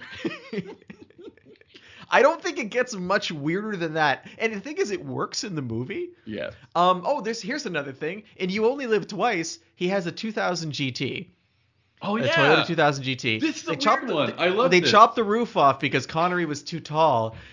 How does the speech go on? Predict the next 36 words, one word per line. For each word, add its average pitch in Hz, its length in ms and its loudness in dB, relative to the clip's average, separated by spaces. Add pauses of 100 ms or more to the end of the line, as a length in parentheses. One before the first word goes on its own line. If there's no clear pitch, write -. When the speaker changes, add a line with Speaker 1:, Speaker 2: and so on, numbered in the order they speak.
(140)
Speaker 1:
And 175 140 2
then 233 160 0
they 277 80 0
use 220 320 -2
a 190 80 2
giant 175 500 2
helicopter 180 640 2
with 147 180 -2
a 131 60 0
magnet 127 680 -2 (480)
at 127 160 0
one 135 200 -2
point 131 240 -2
in 123 40 -2
the 120 80 0
movie 123 340 0
to 147 100 -6
drop 165 260 2
people 214 300 2
into 190 180 0
the 185 220 -4
ocean. 160 440 2 (600)
I 151 140 4
mean, 202 300 0 (480)
things 359 420 -2
just, - 400 -4 (240)
the 175 140 -2
seventies 277 500 0
and 180 100 -2
sixties 185 400 -4
were 135 100 0
a 131 80 0
different 120 360 -4
time. 50 300 -14
Speaker 2:
That's 135 280 0
right. 95 380 -2